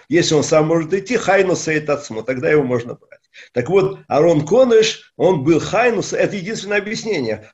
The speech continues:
как в таких условиях тридцать восемь лет могли на себе, нести на себе этот, эм, э, ковчег завета, это Арон Конеш. Потому что это он нёс сам себя. Какая энергия его несла на себе?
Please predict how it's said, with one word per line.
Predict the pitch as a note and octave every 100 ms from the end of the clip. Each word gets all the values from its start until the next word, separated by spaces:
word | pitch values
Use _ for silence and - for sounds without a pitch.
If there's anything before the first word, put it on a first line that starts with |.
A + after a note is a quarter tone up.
| -
как | G#3 F#3
в | -
таких | D3 E3 D3
условиях | C3+ G3 G#3 C3+ - - _
тридцать | E3+ B3+ - A3 F3
восемь | A3 G3+ E3+ F3
лет | G#3+ A3+ C#4 C#4+ - C3
могли | D#3 F3+ G#3+
на | F#3
себе, | D3 D#3+ D#3 G3+
нести | E3 D3+ D3+
на | F3+ D3+
себе | C3+ C#3 D#3 D3+ D#3 -
этот, | C3 C#3+ C3 -
эм, | C3 C3 B2+ B2+ - _
э, | - A2+ -
ковчег | B2+ - C3 G#2+
завета, | B2 F3 F3 D#3+ D3+ - _ -
это | B2 C3+
Арон | C3 B2 A#2+
Конеш. | F#2+ F#2+ - _
Потому | - C#3+ D3+
что | -
это | D3+ D#3 -
он | F#3 A3+
нёс | B3+ -
сам | A#3+ A3
себя. | - F#2+ - - _ _ _ _ _ _ -
Какая | C3 G3+ F#3+
энергия | A3+ G3+ C3+
его | B2 A#2 A2 A2+ -
несла | A#2 - A#2
на | G#2
себе? | - F#2+ C#2+